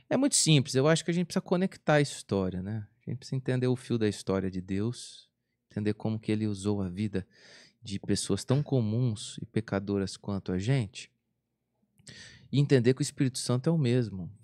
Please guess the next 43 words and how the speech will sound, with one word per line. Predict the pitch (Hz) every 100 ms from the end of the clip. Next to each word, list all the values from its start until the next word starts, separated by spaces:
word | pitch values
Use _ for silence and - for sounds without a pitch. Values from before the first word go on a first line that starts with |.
| _ _
que | 101
revestiu | 107 104 104 - - 104
eles | 101 117 135
e | 147
que | 151
reveste | 135 120 104 95 -
a | 180
gente. | 170 131 - -
Então, | - 143
essa, | 151 160 139 - -
antes | - 160 131
de |
eu | 156 143
cantar | 143 117 110
essa | 110
canção, | 104 101 98 101
que | 95
é | 95
de | 95
minha | 98
autoria, | 95 98 95
Cinco | 92 107 98
Solas | - 101 92
na | 92
Viola, | 95 143 135 - - - -
que | -
lancei | 147 143 -
em | 147
dois | 135 117
mil | 120
e | 104
vinte | 120 156 135 - - _ _ - _
e | 107
foi | - 120 117
tema | 113 117 113
aí | 104
da | 104
campanha | 98 104 95 98
da | 95
reforma | 95 92 - 104
de | 104
muitas | 143 -
denominações, | 135 113 98 92 92 - 156 131 -